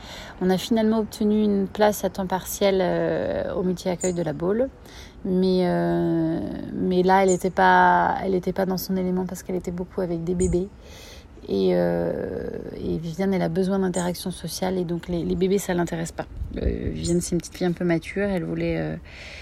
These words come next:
être avec des enfants, euh, d'au moins son âge pour faire des jeux.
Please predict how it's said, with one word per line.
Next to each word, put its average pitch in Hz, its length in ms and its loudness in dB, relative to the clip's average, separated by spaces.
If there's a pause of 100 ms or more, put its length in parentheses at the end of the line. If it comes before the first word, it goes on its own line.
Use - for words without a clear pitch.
(480)
être 196 240 -2
avec 180 180 4
des 175 200 2
enfants, 180 460 2
euh, 160 320 0
d'au 160 140 0
moins 175 160 6
son 165 260 0
âge 175 400 2 (120)
pour - 120 -16
faire 170 200 -6
des 165 120 0
jeux. 175 300 -2